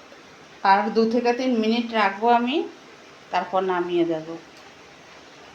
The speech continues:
খুব সুন্দর একটা সেন্ট বেরিয়েছে। এখন একটু ধনে পাতা কুচি দিয়ে দিলাম। তো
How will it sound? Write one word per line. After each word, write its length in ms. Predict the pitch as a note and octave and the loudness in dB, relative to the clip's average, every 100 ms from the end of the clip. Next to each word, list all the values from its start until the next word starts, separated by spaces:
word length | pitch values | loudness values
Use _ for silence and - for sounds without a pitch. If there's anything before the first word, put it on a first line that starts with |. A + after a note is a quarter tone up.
| - - | -14 -4
খুব 140 | A3 - B3+ | -4 -4 -2
সুন্দর 360 | A3 G#3 G#3+ G#3+ | 0 2 4 4
একটা 160 | G#3 A3 A3 | 4 0 0
সেন্ট 220 | G#3+ G#3+ G#3+ | -2 -2 -4
বেরিয়েছে। 540 | G#3 G#3+ A3 A3+ B3+ C#4+ F#4 - - - - - | -4 0 0 0 -2 0 -2 -6 -20 -20 -14 -6
এখন 160 | G3+ A3 G#3+ | -2 -2 -2
একটু 220 | - C#4+ G4 G#4+ G3+ | -2 2 2 0 0
ধনে 220 | G3+ G3+ G3+ | 2 2 2
পাতা 240 | G#3 G#3 A#3 | 2 2 0
কুচি 340 | A#3+ B3+ - C#4 A4 E4 | 0 -2 -2 -2 -2 -2
দিয়ে 160 | G3 E3+ E3 | -2 -2 -2
দিলাম। 240 | D#3 D#3+ D#3 - - - - - - - - - - - - - - - - - - - - - - - - D4 - - - - - - - - - | -4 -6 -10 -20 -20 -20 -20 -20 -20 -20 -20 -20 -20 -20 -20 -20 -20 -20 -20 -20 -20 -20 -20 -20 -20 -20 -20 -20 -20 -20 -20 -20 -20 -20 -20 -16 -12
তো 60 | - | -6